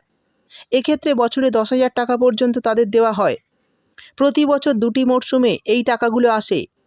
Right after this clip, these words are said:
কৃষকরা যাতে দুটো আলাদা আলাদা মরশুমে কৃষিকাজে টাকা ব্যবহার করতে পারে, সেই হিসাবেই এই টাকা প্রদান করা হয়। একটি কিস্তি আসে রবি মরশুমে, আরেকটি কিস্তি আসে খরিফ মরশুমে। এর আগে কৃষকরা পেয়েছিল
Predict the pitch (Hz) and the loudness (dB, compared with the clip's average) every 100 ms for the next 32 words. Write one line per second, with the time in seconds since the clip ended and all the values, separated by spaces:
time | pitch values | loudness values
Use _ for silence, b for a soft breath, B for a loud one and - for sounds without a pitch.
0 | _ B B - 269 269 294 269 277 262 | _ B B -6 -2 0 2 2 2 2
1 | 262 262 220 233 262 - 214 240 247 262 | 2 0 0 0 0 0 -2 0 2 2
2 | 254 240 247 - 247 165 - - 233 233 | 2 2 0 -2 -2 -2 -6 -6 -4 -2
3 | 262 254 240 240 226 233 214 214 226 240 | 0 0 0 -2 -2 -2 2 2 2 -2
4 | - 214 - 254 240 214 - _ _ b | 0 -2 -2 -2 0 0 -2 _ _ b
5 | b - 254 269 262 269 269 254 233 240 | b -2 2 2 2 2 0 0 -2 0
6 | 240 240 240 233 233 233 226 220 190 147 | 0 -2 -2 0 0 0 0 0 0 -2
7 | 85 _ _ _ b b - 247 - 285 | -4 _ _ _ b b -2 -2 0 -2
8 | 277 240 269 254 247 269 220 220 240 247 | -2 -2 0 0 0 0 2 2 0 -2
9 | - 247 214 - - 214 240 - 247 240 | -2 -2 -2 -4 -4 -2 -2 -2 -4 -4
10 | - 247 226 247 - 226 220 214 214 214 | -2 -2 -2 -2 -2 0 0 -2 -2 -2
11 | 170 113 _ _ 226 247 254 269 - 233 | -2 -4 _ _ 0 2 2 0 0 -2
12 | 240 240 240 240 233 247 | 0 0 0 0 0 0